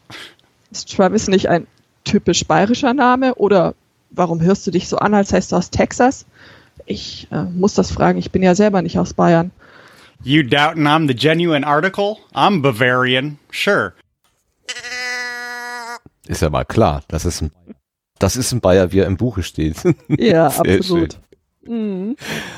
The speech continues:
Speaker 3: Äh, was mir sehr gefallen hat, ist, wie du quasi aus diesem strengen Text dann kurzer,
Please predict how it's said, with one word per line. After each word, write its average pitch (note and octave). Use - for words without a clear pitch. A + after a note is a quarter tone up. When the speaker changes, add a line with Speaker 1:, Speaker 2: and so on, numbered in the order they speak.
Speaker 3:
Äh, G#2
was C#3
mir C#3+
sehr C#3
gefallen D3
hat, C3+
ist, G#2+
wie B2
du A2+
quasi G#2+
aus F2
diesem F#2+
strengen A#2+
Text -
dann A#2
kurzer, C#3+